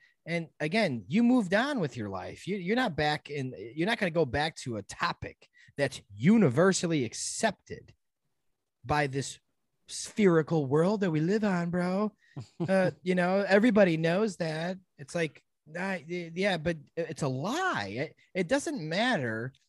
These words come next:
Speaker 1: if it hurts you. You have to give your ball back. You have to gi-, just give your ball away.
Speaker 2: <laughs>
Speaker 1: Um,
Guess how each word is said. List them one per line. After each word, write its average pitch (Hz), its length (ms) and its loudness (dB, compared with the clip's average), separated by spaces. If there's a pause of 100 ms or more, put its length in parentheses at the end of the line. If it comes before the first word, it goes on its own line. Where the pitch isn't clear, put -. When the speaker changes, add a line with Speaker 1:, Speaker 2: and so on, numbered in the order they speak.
(220)
Speaker 1:
if 156 180 -4
it 120 80 -2
hurts 233 640 -4
you. 78 260 -14 (360)
You 131 100 -8
have 208 200 -4
to 139 80 -6
give 127 240 -6
your 120 120 -2
ball 151 320 -6
back. 98 360 -14
You 110 100 -12
have 151 140 -12
to 139 80 -12
gi-, 156 120 -8
just 131 200 -14
give 202 160 -2
your 254 100 -2
ball 170 300 -2
away. 156 440 -4
Speaker 2:
<laughs> - 60 -20 (580)
Speaker 1:
Um, 127 420 -2